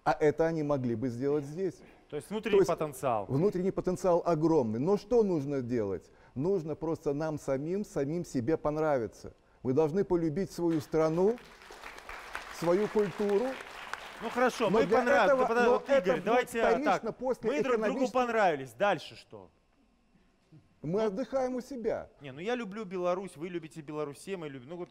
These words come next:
Speaker 2: кого остановилось, я не люблю, все любят. Более того, многим
Speaker 1: Но
Speaker 2: просто
Speaker 1: они не
Speaker 2: не по
Speaker 1: могут сейчас
Speaker 2: карману
Speaker 1: отдохнуть
Speaker 2: выезжать,
Speaker 1: нормально.
Speaker 2: отдыхать за границу. Они хотят отдыхать в Беларуси просто потому, что им только это позволяет их финансовые возможности. В чём проблема?
Speaker 1: Так дело в том, что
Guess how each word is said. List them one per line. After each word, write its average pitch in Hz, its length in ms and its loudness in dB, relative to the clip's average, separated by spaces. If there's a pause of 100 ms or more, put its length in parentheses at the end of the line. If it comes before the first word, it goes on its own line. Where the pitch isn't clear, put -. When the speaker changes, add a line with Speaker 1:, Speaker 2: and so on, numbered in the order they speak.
Speaker 2:
кого 196 220 -4
остановилось, 190 580 -8
я 170 240 -6
не 185 100 -14
люблю, 131 280 -12
все 226 280 -12
любят. 147 400 -12 (320)
Более 202 220 -4
того, 135 180 -8
многим 160 300 -8
Speaker 1:
Но 165 60 0
Speaker 2:
просто 185 200 2
Speaker 1:
они 214 60 2
не 220 60 4
Speaker 2:
не - 0 -
по 220 120 2
Speaker 1:
могут 214 160 4
сейчас 214 120 0
Speaker 2:
карману 247 260 2
Speaker 1:
отдохнуть 196 460 0
Speaker 2:
выезжать, 240 260 -2
Speaker 1:
нормально. 196 280 -4
Speaker 2:
отдыхать 185 340 -4
за 202 120 -6
границу. 202 580 -8
Они 160 120 -12
хотят 233 380 -8
отдыхать 156 500 -6
в 135 40 -20
Беларуси 165 460 -8
просто 185 260 -14
потому, 170 320 -10
что 175 160 -16
им 151 160 -14 (240)
только 180 300 -4
это 208 280 -2
позволяет 160 600 -4
их 180 100 -12
финансовые 156 560 -10
возможности. 127 680 -12
В - 60 -20
чём 160 120 -16
проблема? 110 360 -12 (760)
Speaker 1:
Так 120 120 -8
дело 151 160 -4
в - 40 -8
том, 160 140 -10
что 151 440 -2